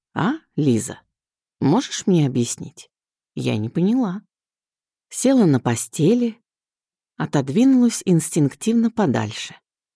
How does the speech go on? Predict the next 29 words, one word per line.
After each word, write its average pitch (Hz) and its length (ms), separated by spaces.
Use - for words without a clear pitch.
и 240 80
проговорила 254 720
испуганно. 117 640
«Сама 190 420
не 139 160
знаю. 135 460
Нашло 262 420
что-то - 380
вдруг. 143 460
Может, 170 380
и - 20
впрямь 285 360
я 170 140
зря 147 260
это 131 160
вино 143 300
выпила? 123 480
Я 180 180
же 180 120
вообще 196 380
не 226 160
пью, 113 340
не 156 140
умею». 156 480
Нашло 165 540
на 123 140
нее, 120 440
надо 175 400
же! 135 200